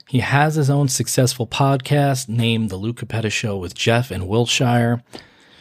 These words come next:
He wrote a work of fiction you can buy on Amazon right now titled The Night Before the Rest of Your Life. And he's also produced professional artwork sold to some high-profile clients.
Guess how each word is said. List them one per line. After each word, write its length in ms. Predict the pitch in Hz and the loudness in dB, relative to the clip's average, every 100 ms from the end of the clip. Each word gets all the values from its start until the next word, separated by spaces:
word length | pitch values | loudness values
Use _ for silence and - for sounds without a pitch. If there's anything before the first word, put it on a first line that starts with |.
| - | -20
He 160 | - 127 | -4 0
wrote 180 | 123 165 | 2 2
a 60 | |
work 220 | 156 143 143 | 2 0 0
of 80 | |
fiction 380 | - 139 127 120 | 0 0 2 2
you 60 | 113 | 2
can 140 | 104 | 2
buy 180 | 107 101 | 4 4
on 60 | 107 | 4
Amazon 560 | 113 107 101 101 98 | 4 4 4 2 2
right 200 | 104 101 | 0 -2
now 480 | 107 95 92 87 - _ _ | -2 -4 -4 -8 -12 _ _
titled 480 | - 110 92 87 95 - | -4 -2 -2 -4 -8 -8
The 180 | 107 98 | -4 -2
Night 280 | 98 107 | 0 -2
Before 320 | - - 117 98 | -4 -4 -2 -2
the 100 | 95 | 0
Rest 240 | 98 - | -2 -2
of 60 | 104 | -2
Your 160 | 107 | 0
Life. 500 | 92 76 78 - - _ _ _ - - - - - | 0 -2 -4 -10 -18 _ _ _ -20 -20 -20 -6 2
And 120 | 143 | 4
he's 120 | 135 | 4
also 260 | 147 165 175 | 4 2 2
produced 480 | 175 143 147 131 | 4 6 4 4
professional 540 | - - 135 - 135 123 | 0 2 2 4 2 2
artwork 580 | 117 113 104 92 - - | 0 0 -2 -4 -4 -4
sold 460 | - 139 120 98 | 0 4 4 2
to 80 | 101 | -2
some 220 | - 98 | -2 -4
high-profile 760 | - 123 123 - 110 - 98 92 | 0 2 2 0 -4 -4 -4 -4
clients. 760 | - 95 85 76 - - - | -4 -4 -4 -4 -6 -6 -8